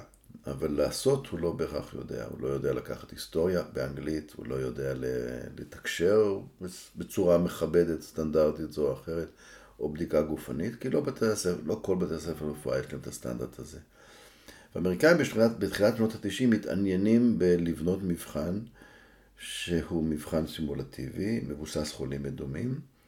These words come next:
שאיתו הם יוכלו לבחון מה שהם קראו C S A, Clinical Skills Assessment,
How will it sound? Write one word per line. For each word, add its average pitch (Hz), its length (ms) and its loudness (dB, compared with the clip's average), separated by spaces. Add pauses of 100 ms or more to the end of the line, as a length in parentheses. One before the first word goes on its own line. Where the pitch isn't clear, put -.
(420)
שאיתו - 920 4
הם 90 140 4
יוכלו 87 300 2
לבחון 95 680 0 (280)
מה 76 80 0
שהם 87 280 0
קראו 80 280 0
C 82 400 0
S - 140 -4
A, 64 280 0
Clinical 98 640 -2
Skills 78 320 -4
Assessment, - 640 -8